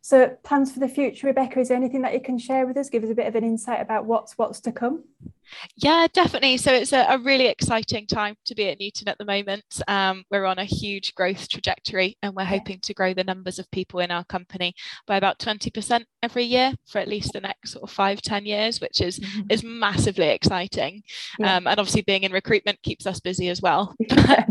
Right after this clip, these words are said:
Speaker 1: I bet.
Speaker 2: Within
Speaker 1: Can it
Speaker 2: that, we're, well, sorry, we're going, we're hoping to grow our, our sort of digital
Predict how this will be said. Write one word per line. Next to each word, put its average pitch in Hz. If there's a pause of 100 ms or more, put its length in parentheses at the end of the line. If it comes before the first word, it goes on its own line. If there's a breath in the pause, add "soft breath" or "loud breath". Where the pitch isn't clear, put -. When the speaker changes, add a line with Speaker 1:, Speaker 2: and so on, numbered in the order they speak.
Speaker 1:
I 233
bet. 196 (240 loud breath)
Speaker 2:
Within 262
Speaker 1:
Can 233
it -
Speaker 2:
that, 240 (360)
we're, 233
well, 220
sorry, 214
we're 226
going, 226
we're 240
hoping 233
to -
grow 214
our, 202
our 214
sort -
of -
digital 240